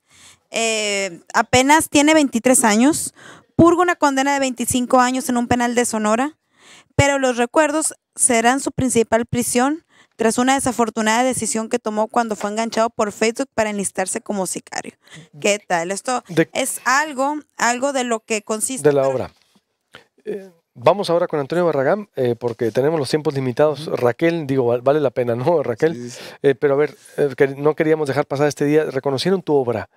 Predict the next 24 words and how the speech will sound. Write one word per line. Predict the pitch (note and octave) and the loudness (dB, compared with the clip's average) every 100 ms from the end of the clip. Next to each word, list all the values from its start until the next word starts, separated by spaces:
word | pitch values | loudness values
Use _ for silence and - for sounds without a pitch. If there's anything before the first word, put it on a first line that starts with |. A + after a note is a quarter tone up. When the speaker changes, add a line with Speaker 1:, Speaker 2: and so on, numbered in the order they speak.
| _ - | _ -4
Speaker 2:
eh, | B2 | -2
Speaker 3:
Sí, | A#2+ | 0
sí, | |
Speaker 2:
Antonio. | G3 B2 C3 | -2 0 -2
Speaker 3:
sin | F#3+ D#3+ | -2 -2
duda. | D#3+ F#3 F3+ D#3 _ _ _ | 0 -2 -4 -10 _ _ _
Me | - | -4
siento | C3 C#3 E3 | 0 2 4
muy | D#3+ E3 | 4 4
honrado | E3+ D#3 C#3+ D#3 D#3+ | 4 6 6 6 4
de | D3+ | 4
que | C3 | 2
hayan | C3 D3 | 0 0
reconocido | C#3+ C3+ C3+ A2+ C3 | -2 -2 -2 0 0
este | B2+ A2+ | 0 -4
trabajo, | - A#2 G2 B2+ D#3+ | -2 0 0 -2 0
¿no? | E3 | 0
Speaker 2:
A | F3 | 0
Speaker 3:
Que | C3+ | 0
Speaker 2:
nivel | B2+ C3+ | 0 2
Speaker 3:
en | C#3+ | 0
el | |
Speaker 2:
nacional, | A#2 B2+ | 0 0
ajá. | B2 D3 | 0 -4